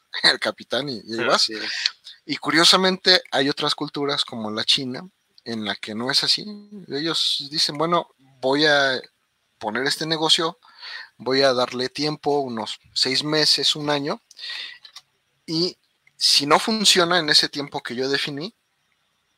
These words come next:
Speaker 1: pongo otra cosa. Antes de irme a la quiebra, antes de que se vayan todos mis ahorros, antes de que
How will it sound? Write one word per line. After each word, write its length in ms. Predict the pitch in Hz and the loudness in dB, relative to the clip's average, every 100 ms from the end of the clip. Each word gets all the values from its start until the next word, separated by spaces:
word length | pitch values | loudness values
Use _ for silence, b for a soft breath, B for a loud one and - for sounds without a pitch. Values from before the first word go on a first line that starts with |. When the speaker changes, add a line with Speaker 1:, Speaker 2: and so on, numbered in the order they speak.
| _ _ | _ _
Speaker 1:
pongo 180 | 123 123 | -8 -6
otra 160 | 139 131 | -6 -6
cosa. 240 | 151 - _ _ _ - | -8 -12 _ _ _ -8
Antes 360 | 127 165 151 117 | -6 -4 -4 0
de 100 | 139 | -2
irme 240 | 156 147 | -2 -2
a 20 | |
la 140 | 123 - | -2 -4
quiebra, 440 | - 147 151 135 | -2 0 0 -2
antes 260 | 131 - 120 | -6 -10 -14
de 80 | |
que 120 | - - | -8 -6
se 120 | 104 | -4
vayan 220 | 123 120 | -6 -6
todos 180 | 123 113 | -8 -10
mis 240 | 101 - | -8 -8
ahorros, 360 | 104 127 131 120 | -6 -6 -6 -6
antes 300 | 113 117 104 | -8 -10 -12
de 80 | - | -14
que 240 | 80 | -14